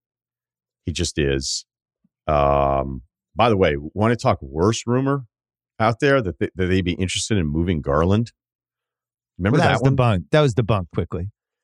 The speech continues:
Speaker 1: Yeah, but that one, that one made no sense. Um, and
Speaker 2: We talked
Speaker 1: right
Speaker 2: about it
Speaker 1: now
Speaker 2: on our "We Love Garland" text thread.
Speaker 1: Yeah, and by the way, you're, you're kind of on the clock with Mitchell at twenty-seven and twenty-eight years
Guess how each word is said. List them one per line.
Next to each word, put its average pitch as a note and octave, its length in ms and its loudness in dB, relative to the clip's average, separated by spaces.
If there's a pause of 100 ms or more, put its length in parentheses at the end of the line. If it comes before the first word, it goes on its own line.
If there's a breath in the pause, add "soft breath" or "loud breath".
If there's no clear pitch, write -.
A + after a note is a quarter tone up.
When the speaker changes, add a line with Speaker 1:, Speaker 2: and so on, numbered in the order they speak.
(140)
Speaker 1:
Yeah, A#2+ 160 2
but - 140 -8
that G#2+ 160 0
one, G2+ 260 0 (200)
that - 140 -4
one G2 160 0
made D2+ 240 0
no C#2 120 -2
sense. - 580 -8
Um, E2 500 2 (100)
and G2 280 -2 (180)
Speaker 2:
We F3+ 140 2
talked - 120 2
Speaker 1:
right - 100 4
Speaker 2:
about B2 340 4
it B2+ 60 0
Speaker 1:
now B2+ 100 4
Speaker 2:
on B2+ 240 2
our C#3 60 0
"We C3 140 2
Love B2+ 220 2
Garland" A2 420 0
text - 300 -4
thread. G2+ 240 -2 (1700)
Speaker 1:
Yeah, D3+ 140 6
and A2 80 0
by E3 120 6
the D3+ 60 0
way, D#3+ 180 4
you're, C#3 400 -4 (320)
you're C3 140 -6
kind C#3+ 240 0
of C#3 80 -2
on C#3 140 2
the B2+ 80 -4
clock B2+ 360 0
with A#2 120 -8
Mitchell B2 420 0
at G#2+ 100 -2
twenty-seven A#2 540 -2
and G#2 80 -6
twenty-eight A2 400 0
years G2 400 -4